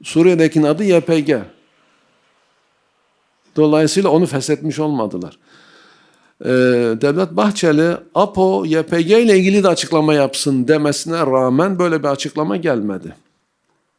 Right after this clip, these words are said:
Yani apo desin ki, "Yalnız P K K değil, Suriye'deki Y P G de silah bıraksın ve f-, kendini feshetsin." dediyse de apo bunu yapmadı.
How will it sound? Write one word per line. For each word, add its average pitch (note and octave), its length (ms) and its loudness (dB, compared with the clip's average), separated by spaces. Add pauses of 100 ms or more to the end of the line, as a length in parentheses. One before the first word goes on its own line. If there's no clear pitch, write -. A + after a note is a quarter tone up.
(1120)
Yani B2 260 2
apo D3+ 580 0
desin C#3+ 320 -2
ki, D3+ 440 -4 (300)
"Yalnız D3+ 280 0
P D3 160 -4
K C#3 180 -6
K D3+ 220 -6
değil, G#3+ 300 -2
Suriye'deki E3 560 0
Y C#3+ 220 2
P C#3 160 0
G D#3+ 240 2
de A#2 160 0 (1000)
silah D3 360 -2
bıraksın D3 440 0
ve D#3 80 4
f-, - 180 -10
kendini D3 340 2
feshetsin." A#2+ 720 -6 (1200)
dediyse D#3 840 0
de G#3 260 -2 (340)
apo E3 340 -2
bunu E3+ 160 0
yapmadı. C#3+ 580 -4